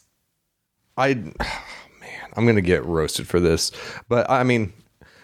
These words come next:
the thing is, I follow, I follow that team closer than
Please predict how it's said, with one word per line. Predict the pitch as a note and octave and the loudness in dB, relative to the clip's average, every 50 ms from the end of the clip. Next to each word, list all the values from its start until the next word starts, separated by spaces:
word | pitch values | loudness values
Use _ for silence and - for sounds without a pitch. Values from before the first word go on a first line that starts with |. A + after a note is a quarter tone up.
| _ _ - | _ _ -12
the | - G#2 | -10 -4
thing | - F#3 E3+ D3 C3+ | 0 0 2 2 2
is, | B2+ B2 A2+ - - _ _ _ _ _ _ _ _ _ _ _ _ _ _ - | 2 2 0 -2 -6 _ _ _ _ _ _ _ _ _ _ _ _ _ _ -2
I | A#2+ A#2+ | -2 0
follow, | - - C3+ C3 B2+ B2+ B2 A#2+ A#2 G2+ | 2 2 2 2 4 4 4 4 2 2
I | G2+ G#2+ | 2 0
follow | - C3 B2 A#2+ A#2 | 2 2 2 2 2
that | A2 A2 G#2 G2 | 2 2 0 0
team | - - A2 G#2 G2+ G2 F#2+ G2 F#2+ - - - | -2 0 0 2 2 2 0 -2 -4 -6 -10 -8
closer | - - A2 G#2 - - A2 G2+ | -4 -2 -2 -2 0 2 2 2
than | F2+ F#2 F#2+ F#2+ F#2 F#2 F2+ F2+ E2+ | 4 4 2 2 2 0 0 -2 -4